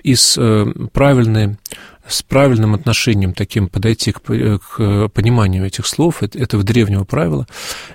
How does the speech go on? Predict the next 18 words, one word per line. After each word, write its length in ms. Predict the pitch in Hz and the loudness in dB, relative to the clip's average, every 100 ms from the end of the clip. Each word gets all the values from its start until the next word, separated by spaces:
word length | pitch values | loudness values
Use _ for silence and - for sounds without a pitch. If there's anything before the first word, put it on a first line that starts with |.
| - | -4
Ведь, 180 | 135 - | -2 0
э, 380 | 147 123 120 120 - _ _ _ _ - - | 2 4 4 2 -4 _ _ _ _ -16 -2
обращение 600 | 117 147 123 196 175 147 | 0 2 2 2 2 2
к 100 | - | 0
наследию 380 | 127 - 165 131 | -2 0 0 0
святоотеческому, 800 | - - 123 165 - 123 123 131 | -2 -4 -2 -2 0 0 0 0
оно 240 | 127 156 | 2 2
не, 300 | - 127 143 | 2 0 0
э, 520 | - 135 120 113 110 113 _ - - - - - _ _ - | -2 0 2 2 0 -4 _ -20 -20 -20 -20 -20 _ _ -6
исключает 580 | - - 117 160 151 - | -4 -2 0 2 4 2
рассуждение 760 | 160 143 - 135 123 143 95 92 | 2 2 4 0 2 0 2 -2
о 100 | 95 | -4
Священном 480 | - 104 - 101 95 | -4 -2 -2 -2 -4
Писании. 340 | - - - - | -6 -6 -6 -2
Одно 220 | 123 180 | 2 2
дело 220 | 147 127 | 4 2
толкование, 640 | - 110 123 120 185 160 98 | 2 0 2 2 2 0 0
да, 300 | 117 156 | 2 0